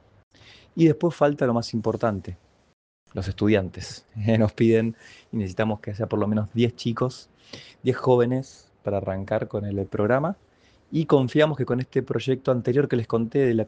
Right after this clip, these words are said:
del acompañamiento vocacional, confiamos en que lo vamos a lograr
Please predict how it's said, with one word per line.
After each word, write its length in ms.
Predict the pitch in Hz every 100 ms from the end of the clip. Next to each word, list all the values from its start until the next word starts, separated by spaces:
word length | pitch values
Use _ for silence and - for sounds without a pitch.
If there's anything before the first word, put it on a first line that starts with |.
| -
del 720 | 104 101 98 98 95 92 107 -
acompañamiento 1160 | 95 98 101 104 113 123 120 113 107 101 101 _ _
vocacional, 680 | - 95 - - 147 175 196 - - - - - _
confiamos 600 | - 123 107 131 131 - -
en 160 | 107
que 140 | 107 110
lo 80 |
vamos 240 | 107 107 107
a 80 | 107
lograr 420 | 110 110 120